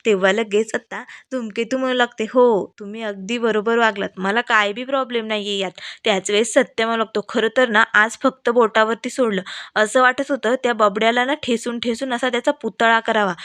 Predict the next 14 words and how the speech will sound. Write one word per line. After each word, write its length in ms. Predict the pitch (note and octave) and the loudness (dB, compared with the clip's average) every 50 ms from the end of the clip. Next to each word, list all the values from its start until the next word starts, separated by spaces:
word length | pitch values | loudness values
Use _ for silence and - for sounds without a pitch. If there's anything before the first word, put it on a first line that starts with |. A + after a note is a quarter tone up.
| - - - - | -16 -16 -6 -4
असं 280 | G#3 G3+ - - A#3 A3 | -4 -2 0 0 0 2
ना 120 | A#3 - - | 0 0 0
म्हणजे 280 | A#3 A3 A3 G3+ F#3+ A#3+ | 0 0 0 2 0 0
निरूपा 400 | A#3+ A#3 A3 G#3 A3 A3 - A#3+ C4+ | 0 0 2 2 0 0 0 -2 -2
सगळ्या 380 | - - A#3 G3+ F#3 A3+ A3+ A#3 | 0 0 -2 0 2 0 0 2
चौकाचौकात 680 | - B3+ A3 G3+ - A#3 A3 - A#3+ A#3 A3+ - B3 A#3 A3+ | 2 0 0 0 0 -4 -2 -2 -2 -4 -2 -2 -4 -4 -2
घेऊन 280 | A#3+ A#3 A3 A3+ A#3+ - | -4 -2 -2 -4 -6 -4
फिरली 280 | - C4+ A3+ A#3+ C4 B3 | -2 -2 -2 0 0 0
असते 280 | B3+ - - - - - - - - - - | 0 -2 -6 -12 -12 -12 -12 -14 -16 -6 -6
आणि 160 | - A#3+ B3+ | -6 -6 -4
म्हणले 240 | C4 C4+ C4 B3+ B3+ | -8 -8 -8 -6 -8
असते, 240 | A#3+ A#3+ _ - - F#3 | -8 -8 _ -8 -8 -8
'दान 340 | F3 G#3 B3 A#3 A#3+ B3 B3 | -2 0 2 2 2 0 -2
द्या, 120 | A#3 A3 | -8 -10